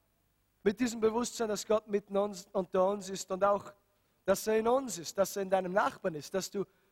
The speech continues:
die Hand deines Nachbarn nimmst und der zu deiner Linken und zu deiner Rechten steht. Und lass uns einfach gemeinsam zum Abschluss beten.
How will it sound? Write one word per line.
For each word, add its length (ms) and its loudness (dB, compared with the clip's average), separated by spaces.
die 120 4
Hand 240 4
deines 260 -2
Nachbarn 480 0
nimmst 400 -8
und 220 -6
der 180 -2
zu 120 -10
deiner 240 2
Linken 340 0
und 100 -4
zu 120 -10
deiner 240 -2
Rechten 360 -6
steht. 440 -2
Und 60 -12
lass 220 2
uns 120 -10
einfach 300 0
gemeinsam 520 -2
zum 180 -10
Abschluss 480 -6
beten. 400 -16